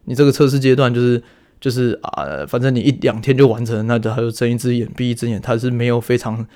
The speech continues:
详细的去做一些假设的规范这样子。那离岸风电就不一样了，它第一支到最后一支就是花了，就是差别就是好几个月以上，那所以有可能会进-，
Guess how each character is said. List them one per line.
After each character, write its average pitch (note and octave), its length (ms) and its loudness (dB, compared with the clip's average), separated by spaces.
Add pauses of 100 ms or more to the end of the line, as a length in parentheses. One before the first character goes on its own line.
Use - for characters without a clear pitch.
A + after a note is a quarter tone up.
(160)
详 A#2+ 280 -2
细 C3+ 220 0
的 A#2 160 0
去 - 240 -4
做 B2 300 0
一 - 20 -2
些 A#2 260 -6
假 - 300 -10
设 B2 240 -2
的 - 180 -10 (440)
规 B2+ 180 2
范 C3 260 -4
这 C3 80 -4
样 B2+ 160 -4
子。 - 200 -18 (420)
那 C3+ 260 2
离 B2+ 140 0
岸 E3 140 8
风 F#3+ 140 4
电 E3 120 6
就 C#3+ 80 4
不 C3 200 2
一 B2 60 0
样 B2 160 4
了， G#2+ 60 -4
它 C#3 160 0
第 D#3+ 280 0
一 E3+ 40 6
支 D#3+ 320 2 (200)
到 C3 120 0
最 C#3 140 2
后 C3 220 8
一 - 20 8
支 B2 240 -4
就 A#2+ 180 -6
是 A#2 120 -4
花 A2+ 240 0
了， A2 260 -4
就 A#2+ 140 -4
是 A#2+ 200 -4
差 - 240 -4
别 A2 200 -8
就 - 120 -10
是 B2 60 -8
好 A2 160 -8
几 - 160 -12
个 - 140 -10
月 A#2+ 160 -2
以 - 160 -12
上， - 240 -8 (320)
那 D3+ 120 0
所 C3 160 4
以 A#2+ 140 4
有 A#2+ 140 4
可 A#2+ 140 -4
能 A2+ 120 -4
会 C3+ 140 6
进-， B2+ 260 -6